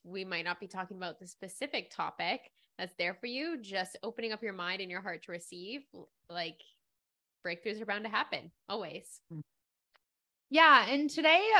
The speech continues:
Speaker 2: we wanted to, well, I, I've been thinking about this, and you talk about it all the time, Zoe, but just this sort of, like,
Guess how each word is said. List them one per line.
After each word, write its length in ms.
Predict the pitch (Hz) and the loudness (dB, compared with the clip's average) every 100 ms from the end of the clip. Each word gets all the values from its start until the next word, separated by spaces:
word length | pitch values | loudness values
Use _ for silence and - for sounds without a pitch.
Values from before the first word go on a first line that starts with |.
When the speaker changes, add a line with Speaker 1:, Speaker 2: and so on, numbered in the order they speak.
| - | 6
Speaker 2:
we 120 | 277 | 4
wanted 400 | 247 247 311 311 - | 8 8 6 0 -4
to, 460 | 262 240 240 233 240 254 - _ - | 0 0 0 2 0 0 -8 _ 6
well, 320 | 294 294 - - | 10 10 6 8
I, 280 | 269 370 320 | 8 10 8
I've 120 | 269 | 6
been 100 | 262 | 4
thinking 180 | 214 196 | 0 2
about 200 | 180 180 | 0 4
this, 200 | 175 - | 2 2
and 260 | 170 170 156 | -4 -4 -2
you 140 | 196 | -2
talk 200 | 190 160 | 0 0
about 100 | 165 | 2
it 60 | 151 | 2
all 60 | |
the 100 | 151 | 0
time, 480 | 165 - 160 170 165 - | -6 0 2 2 -2 -4
Zoe, 340 | 165 151 156 175 - - - _ _ | 0 2 2 -2 -10 -20 -20 _ _
but 120 | 285 | 2
just 180 | 285 320 | 4 2
this 240 | 330 339 320 | 2 -2 4
sort 160 | 311 | 6
of, 80 | 311 | 8
like, 340 | 294 247 226 | 8 6 4